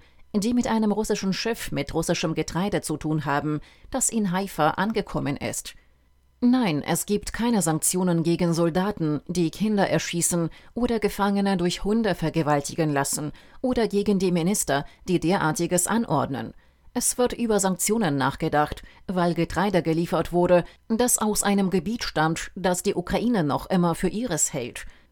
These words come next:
Und das eher nicht zu der Zeit geerntet wurde, als dieses Gebiet noch nicht Russland war. Der verkommene Haufen in Brüssel scheint nicht einmal zu merken, dass er damit der Welt signalisiert, die Befindlichkeiten eines Herrn Selensky,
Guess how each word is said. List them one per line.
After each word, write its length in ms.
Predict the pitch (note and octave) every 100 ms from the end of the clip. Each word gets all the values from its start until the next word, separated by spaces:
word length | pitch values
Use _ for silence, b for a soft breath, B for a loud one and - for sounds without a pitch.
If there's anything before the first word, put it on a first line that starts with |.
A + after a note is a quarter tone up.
| _ _
Und 300 | B3 A#3 -
das 140 | G#3+
eher 260 | - A3 A3
nicht 320 | G3 C4 -
zu 220 | - -
der 180 | D#3+ D3
Zeit 300 | - E3 D#3+
geerntet 540 | F3 E3 G3+ F#3 D3+ C#3+
wurde, 300 | E3 E3+ E3 B B
als 220 | B3+ B3+
dieses 320 | B3+ A#3 -
Gebiet 420 | - F3+ F3+ - -
noch 260 | F#3+ E3+ F#3
nicht 280 | A3 -
Russland 480 | G3+ F3+ - D3 D3
war. 280 | C#3+ B2+ - - _ _ _ _ -
Der 300 | G3 A3+ A3+
verkommene 640 | A3+ G#3+ B3 A3+ G#3 F#3+
Haufen 380 | G#3 A#3 - D#3+
in 220 | D3+ E3
Brüssel 440 | D#3+ G3 - D3 D3+ b
scheint 380 | - A#3 A3 A#3
nicht 240 | A3+ A#3+ -
einmal 340 | E3+ D#3+ D3+
zu 140 | -
merken, 480 | D#3+ D#3+ F#3 F#3 E3+ B B B
dass 180 | C4+ -
er 180 | B3+ A#3+
damit 380 | G#3 F#3+ -
der 160 | - D#3
Welt 220 | E3 F#3+
signalisiert, 800 | - F#3 F3 F3 E3 D#3 E3+ - b b b -
die 160 | G#3+
Befindlichkeiten 1000 | G#3+ G3+ G#3+ G#3 E3 - E3 D3+ E3 E3
eines 380 | - E3+ E3 -
Herrn 220 | F3 E3
Selensky, 580 | D#3+ D#3 F#3+ - E3+